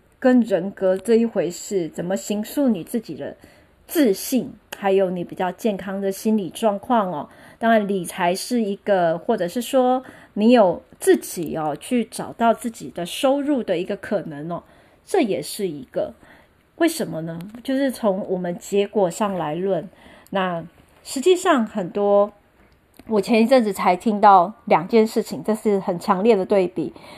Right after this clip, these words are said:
一个就是我觉得就是嫁出去的女儿哦，那你的娘家是不是愿意给你 support？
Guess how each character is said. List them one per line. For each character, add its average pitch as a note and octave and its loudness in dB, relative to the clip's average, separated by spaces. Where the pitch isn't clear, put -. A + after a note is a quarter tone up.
一 B3+ 4
个 B3+ 4
就 A#3+ -6
是 A#3+ 0
我 F#3 -2
觉 F3+ -2
得 F#3+ 2
就 F#3+ -4
是 F#3 0
嫁 C4 6
出 A#3+ -2
去 A#3+ 0
的 G3+ -2
女 F3+ -6
儿 - -6
哦， C3+ 0
那 G3 2
你 G#3+ 2
的 A3 6
娘 A3+ 4
家 B3 2
是 B3+ -4
不 G#3 -2
是 A3 -2
愿 G3+ 2
意 G3+ -2
给 F3 -4
你 F3 -4
support？ - -2